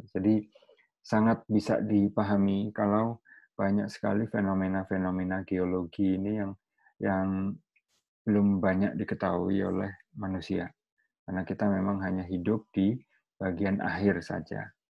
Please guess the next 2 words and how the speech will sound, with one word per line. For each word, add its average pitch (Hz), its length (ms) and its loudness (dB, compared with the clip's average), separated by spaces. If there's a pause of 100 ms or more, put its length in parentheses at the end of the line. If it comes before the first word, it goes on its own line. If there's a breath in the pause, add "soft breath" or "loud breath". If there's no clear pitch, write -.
(140)
Gitu. - 280 -20 (3750 loud breath)
Nah, 104 320 4